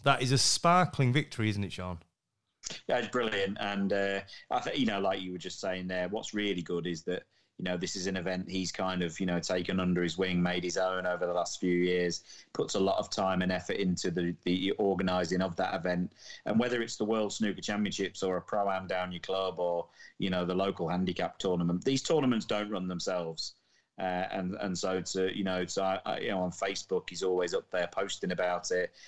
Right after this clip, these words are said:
Speaker 2: taking entries in, he's logging who's in it, who's not. Uh, they're running charitable things along the side, obviously closely working with the Gross family,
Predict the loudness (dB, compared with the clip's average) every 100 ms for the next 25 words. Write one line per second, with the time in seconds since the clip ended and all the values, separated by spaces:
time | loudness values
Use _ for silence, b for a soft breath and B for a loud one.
0 | B _ -4 -2 -2 0 0 0 0 2
1 | 2 2 2 2 2 2 0 0 0 0
2 | 2 0 0 2 2 4 4 4 2 -2
3 | B B B -4 -2 0 0 0 0 0
4 | 0 0 -2 -4 -2 -2 -2 0 0 0
5 | -2 0 0 2 0 -4 -6 -6 -4 -4
6 | -4 -4 -2 0 0 -4 -8 -8 -4 -2
7 | -2 -4 -4 -2 -2 -4